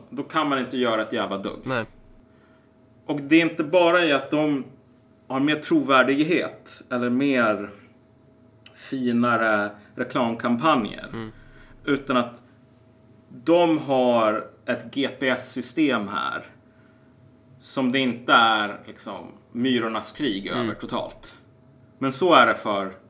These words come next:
Speaker 1: Centerpartiet, Flamman, Anna Herdy, Jonas Sjöstedt och så vidare.
Speaker 2: Mm.
Speaker 1: Ingen av dem kan ens föreställa sig att gå till, liksom, sortera ut vilka i, och det,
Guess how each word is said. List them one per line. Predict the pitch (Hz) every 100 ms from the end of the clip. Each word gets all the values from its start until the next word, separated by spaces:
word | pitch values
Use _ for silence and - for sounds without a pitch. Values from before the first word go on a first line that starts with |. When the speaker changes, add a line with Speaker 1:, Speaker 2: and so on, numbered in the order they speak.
| _ _ -
Speaker 1:
Centerpartiet, | - 131 - 101 110 117 107 101 98 98 -
Flamman, | - - 117 104 101 104 101 101
Anna | 113 113 107
Herdy, | 113 110 104 104 104 101 98 98 - _ -
Jonas | 127 110 107 -
Sjöstedt | 117 107 - - 92 -
och |
så | - 107
vidare. | 101 - 127
Speaker 2:
Mm. | 117 110 - - - -
Speaker 1:
Ingen | 190 196 214 202
av | 151
dem | 131 143 110 113
kan | - 139
ens | 131 117
föreställa | - 165 139 120 117 - 175 139 107
sig | - 92 98 -
att | 113
gå | 135 135
till, | 135 120 107 104
liksom, | 107 - 101 95 - _
sortera | - - 135 147 135 139
ut | 165 123 -
vilka | 104 165 165 - - 98 101
i, | 110 104 101 101 - _ _ _ _ _ _ -
och |
det, | 151 208